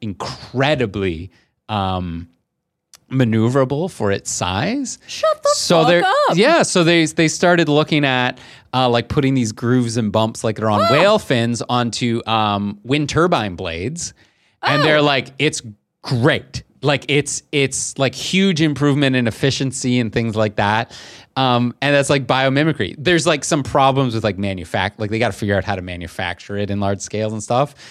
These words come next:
Speaker 1: And there's some other complications, but, like, it works.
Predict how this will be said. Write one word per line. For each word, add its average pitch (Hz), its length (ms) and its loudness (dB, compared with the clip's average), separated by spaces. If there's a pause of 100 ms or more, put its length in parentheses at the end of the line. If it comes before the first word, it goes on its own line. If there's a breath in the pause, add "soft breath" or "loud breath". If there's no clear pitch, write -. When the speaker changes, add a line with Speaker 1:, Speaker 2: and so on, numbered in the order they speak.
(160 loud breath)
Speaker 1:
And 107 160 -6
there's 107 140 -4
some 110 160 -4
other 98 200 -2
complications, 101 720 -6
but, 117 160 0
like, 101 220 -2
it 104 160 -4
works. 95 500 -8